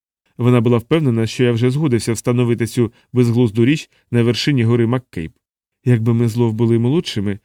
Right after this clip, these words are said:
ми б це самі зробили. Але тепер ми тільки й можемо що доручити прапор тобі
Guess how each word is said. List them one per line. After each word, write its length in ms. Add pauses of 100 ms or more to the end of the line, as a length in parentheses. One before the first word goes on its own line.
(200)
ми 120
б 120 (120)
це 200
самі 320
зробили. 500 (500)
Але 200
тепер 400 (220)
ми 160
тільки 320
й 40
можемо 380
що 140
доручити 480
прапор 360
тобі 340